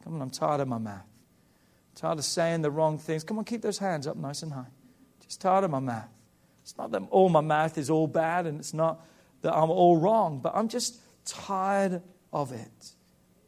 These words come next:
Well, here's my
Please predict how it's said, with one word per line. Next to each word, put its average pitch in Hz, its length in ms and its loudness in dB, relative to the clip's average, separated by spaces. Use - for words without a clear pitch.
Well, 151 100 0
here's 214 460 -2
my 165 360 2